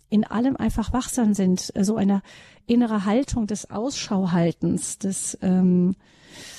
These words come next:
ja, des, des Ausschau-, innere, eine, wie eine innere Haltung in allem, was wir tun, also egal, was ich mache,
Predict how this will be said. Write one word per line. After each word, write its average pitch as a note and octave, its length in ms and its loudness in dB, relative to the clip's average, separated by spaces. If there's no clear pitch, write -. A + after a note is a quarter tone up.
ja, A3 420 2
des, G3+ 220 -6
des - 240 -4
Ausschau-, A3+ 400 0
innere, C4+ 340 0
eine, G#3+ 220 0
wie A#3 120 0
eine G#3+ 140 2
innere A3+ 300 2
Haltung A3 420 2
in A3 140 2
allem, B3+ 280 4
was B3 180 0
wir A#3 100 -2
tun, A#3+ 380 2
also F#3+ 180 0
egal, G#3 380 0
was A3 160 0
ich - 180 -2
mache, B3+ 480 2